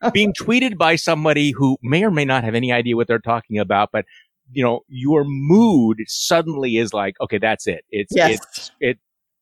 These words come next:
Speaker 2: it, we're done." Okay,
Speaker 1: Yep.
Speaker 2: so, um, because we can't spend too much time on optimism, we need to talk about what happened last night. This is the President of the United States at one of his super spready rallies,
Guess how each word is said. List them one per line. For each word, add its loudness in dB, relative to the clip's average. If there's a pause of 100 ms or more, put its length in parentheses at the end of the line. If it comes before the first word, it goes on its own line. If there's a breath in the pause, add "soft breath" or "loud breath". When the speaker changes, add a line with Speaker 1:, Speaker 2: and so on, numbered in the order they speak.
Speaker 2:
it, -12 (360)
we're 4
done." 2 (220 soft breath)
Okay, 2
Speaker 1:
Yep. 2
Speaker 2:
so, 2 (340 soft breath)
um, 0
because -2
we -8
can't -6
spend -6
too -10
much -6
time -6
on -2
optimism, -2 (100)
we -6
need -4
to -20
talk -10
about -6
what -4
happened -6
last -8
night. -6
This 0
is -6
the -8
President -4
of -8
the -6
United -4
States -8
at -14
one -4
of -8
his -10
super -10
spready -8
rallies, -4